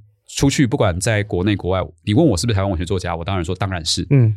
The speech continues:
Speaker 1: 而且我们这一代的作家大概都会这样说。可是在，早在二十年、三十年以前，你问一个作家说：“你是台湾文学作家吗？”他会说：“为什么特别要讲这个词？”
Speaker 2: 嗯。
Speaker 1: “我就是作家，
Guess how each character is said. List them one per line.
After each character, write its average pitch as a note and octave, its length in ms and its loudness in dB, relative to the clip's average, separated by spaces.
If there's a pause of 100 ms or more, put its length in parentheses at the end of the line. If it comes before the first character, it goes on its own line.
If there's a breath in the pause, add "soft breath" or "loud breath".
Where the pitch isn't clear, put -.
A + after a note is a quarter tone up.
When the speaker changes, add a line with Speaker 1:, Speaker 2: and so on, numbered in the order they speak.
Speaker 1:
而 A#2+ 60 -4
且 G#3+ 80 4
我 B2+ 160 4
们 A2 120 0
这 G3+ 140 2
一 G#3 60 2
代 G3 100 2
的 C#3 60 4
作 B2+ 120 2
家 G#2+ 140 0
大 G#2+ 80 -2
概 G2+ 100 0
都 F2+ 80 -4
会 F2+ 80 -2
这 F2 80 -6
样 E2 80 -6
说。 D#2+ 300 -8 (540 soft breath)
可 C#3+ 80 2
是 - 120 2
在， G3+ 280 2 (160)
早 G#2+ 180 0
在 F#3+ 140 0
二 G#3 160 2
十 - 180 2
年、 G#2+ 240 2
三 C#3+ 180 0
十 D3+ 140 0
年 G#2 160 2
以 F#2 60 0
前， F2 240 -4
你 F#2+ 80 -2
问 D3 200 4
一 B2 100 2
个 A2+ 120 0
作 A#2 160 0
家 G#2+ 160 -2
说 B2 120 0
：“你 A2 60 2
是 A#2 80 -2
台 A2 140 0
湾 G2+ 100 2
文 G2+ 80 2
学 F2+ 120 -2
作 F#2+ 160 -2
家 E2+ 160 -6
吗？” E2+ 160 -4
他 D#3 100 0
会 F#3 80 2
说 F#3+ 100 0 (460)
：“为 C3+ 60 -6
什 G2 100 -2
么 F#2 60 2
特 A2 60 -2
别 G#2 80 2
要 F#2 40 0
讲 F#2 140 -4
这 F2+ 40 -4
个 F#2+ 80 -4
词？” - 160 -8 (140)
Speaker 2:
嗯。 B2 320 6 (220)
Speaker 1:
“我 G2+ 100 2
就 D#3 80 4
是 D#3 100 2
作 C#3 240 2
家， G2 360 -2